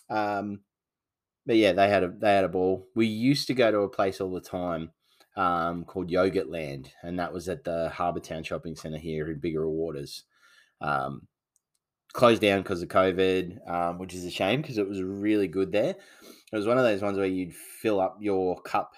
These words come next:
yourself and you could have all different flavours of the yogurt, um, then go over and put all your, your add-ons in, and you used to be able to do it all yourself before covid, but then they'd do it. But it was really good 'cause it would go by weight,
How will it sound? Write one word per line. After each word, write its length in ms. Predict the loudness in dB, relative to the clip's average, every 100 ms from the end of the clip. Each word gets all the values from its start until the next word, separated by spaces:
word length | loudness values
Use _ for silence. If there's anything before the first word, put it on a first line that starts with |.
| _
yourself 540 | -8 -8 -2 -2 -2 -6
and 80 |
you 60 | -8
could 100 | -2
have 160 | -2 0
all 220 | 0 0
different 340 | -2 -8 -6
flavours 340 | -2 -2 -2 -6
of 120 | -4
the 120 | -2
yogurt, 640 | 0 0 2 2 0 -2 _ _ _ _ _
um, 300 | -4 -2 -2
then 140 | -2 2
go 180 | 2
over 200 | 2 0
and 120 | -6 -4
put 120 | -4
all 140 | -2
your, 340 | -2 0 0 -2 _ -6
your 160 | -4
add-ons 380 | 0 0 -2 -2
in, 120 | -2
and 100 | -2
you 60 | -2
used 240 | -4 -6
to 60 | -2
be 60 |
able 160 | -2 0
to 40 |
do 160 | -4 -4
it 100 | -4
all 120 | -4
yourself 360 | -6 -6 -8 -8
before 260 | -16 -14 -10
covid, 400 | -6 -4 -2 -4 -4 _ -20 _ _ _
but 180 | 0 0
then 200 | -4 -2
they'd 200 | -2 0
do 180 | -2 -4
it. 140 | -6 _ _ _
But 160 | 0 0
it 80 |
was 120 | -2 4
really 200 | 4 4
good 180 | 2
'cause 140 | 0 -4
it 120 | -4
would 200 | -6 -2
go 160 | -2 2
by 180 | 0
weight, 480 | 0 0 0 -2 -6